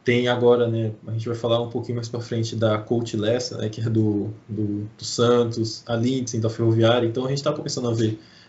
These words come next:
é, assim, pelo menos eu vejo uma, uma, uma mudança, né? É, e tem tudo, tudo pra crescer, cara. Assim, eu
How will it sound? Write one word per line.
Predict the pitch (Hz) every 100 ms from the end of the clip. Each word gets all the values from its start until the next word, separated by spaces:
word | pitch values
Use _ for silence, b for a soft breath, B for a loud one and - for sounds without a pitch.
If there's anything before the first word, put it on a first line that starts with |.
| _ -
é, | 110 107 107 101 110 - -
assim, | 110 117
pelo | 110 113
menos | 117
eu | 123
vejo | 117 113 123
uma, | 123 123
uma, | 117 117 117 117 113 110 110
uma | 113 117
mudança, | 127 117 98 -
né? | 98 95 B B B B -
É, | 107 107 104 104 101 101 104 - _
e | 131 175
tem | 190 220
tudo, | 196 196 202
tudo | 190 175
pra | 170 196
crescer, | 214 - 160 113
cara. | 117 107
Assim, | 107 127 110 - b b b _ -
eu | 131 170 -